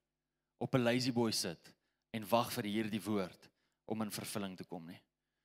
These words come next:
So, God het na my toe gekom en hy het met my gesels en hy het hierdie volgende op my hart gedruk. Hierdie is regtig wat ek ervaar die Here vir ons sê as 'n familie. Is Vader wil hê dat ons as 'n familie saam sal intree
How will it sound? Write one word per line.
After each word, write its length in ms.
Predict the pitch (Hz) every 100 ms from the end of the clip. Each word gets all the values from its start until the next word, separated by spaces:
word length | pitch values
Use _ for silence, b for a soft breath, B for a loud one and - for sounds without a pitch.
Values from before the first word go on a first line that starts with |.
| _ _
So, 180 | - 135 127 - - _ -
God 280 | 131 170
het 100 | 160
na 80 | 143
my 100 | 139
toe 120 | 131
gekom 260 | - 151 131
en 100 | 107
hy 60 | 101
het 80 |
met 100 | 107
my 80 | 101
gesels 720 | - - - 104 90 80 - - b b b b
en 80 | 113
hy 80 | 117
het 80 | 113
hierdie 180 | 110 107
volgende 360 | 147 135 135 123
op 60 |
my 80 | 113
hart 280 | 90 104 -
gedruk. 420 | 104 92 92 - - _ _ _ _ _
Hierdie 160 | 101 120
is 100 | 113
regtig 400 | 101 110 123 123
wat 100 | 120 113
ek 100 | 117
ervaar 280 | - 120 104
die 100 | 98
Here 140 | 98
vir 160 | 104 107
ons 220 | 92 107 -
sê 80 | 104
as 140 | 98
'n 80 | 98
familie. 400 | 98 92 85 80 _ _ _ _ _ _ _ _ _
Is 360 | 123 120 - - - _ _ -
Vader 560 | - 151 151 143 139
wil 160 | 117 123
hê 420 | 110 117 110 87 - _ _ _ _ _ _
dat 200 | 110 107
ons 300 | - 151 151
as 120 | 135 135
'n 60 |
familie 640 | 123 131 120 117 104 85 - _ _ _ -
saam 380 | - - 143 143
sal 200 | 135 139
intree 440 | 131 127 123 104